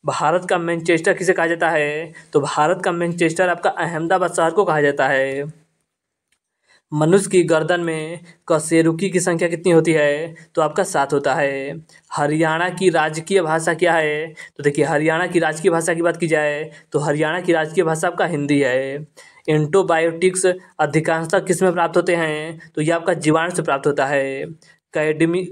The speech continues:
कैडमियम प्रदूषक किससे संबंध है? देखिए, कैडमियम की बात की जाए तो ये आपका इटाई, इटाई से संबंधित है इसका। डायोड का प्रयोग किसके लिए होता है? तो परिशोधन के लिए होता है। बोध गया किस धर्म से संबंधित है?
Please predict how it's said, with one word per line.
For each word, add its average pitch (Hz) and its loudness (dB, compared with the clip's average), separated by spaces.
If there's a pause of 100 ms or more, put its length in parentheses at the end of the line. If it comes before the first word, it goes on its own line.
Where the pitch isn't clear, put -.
कैडमियम 170 0 (600)
प्रदूषक 160 2
किससे 180 4
संबंध 170 0
है? 156 0 (200)
देखिए, 147 0
कैडमियम 156 0
की 180 2
बात 170 4
की 175 0
जाए 160 -2 (180)
तो 156 -2
ये 156 2
आपका 170 0 (100)
इटाई, 170 -2
इटाई 175 0
से 190 -4
संबंधित 139 -2
है 156 4
इसका। 139 -2 (440)
डायोड 160 2
का 185 0
प्रयोग 180 2
किसके 185 0
लिए 170 0
होता 165 2
है? 160 -2 (200)
तो 156 4
परिशोधन 170 0
के 175 -2
लिए 160 2
होता 139 0
है। 139 -4 (420)
बोध 160 4
गया 180 4
किस 180 -2
धर्म 175 0
से 175 -2
संबंधित 170 0
है? 156 0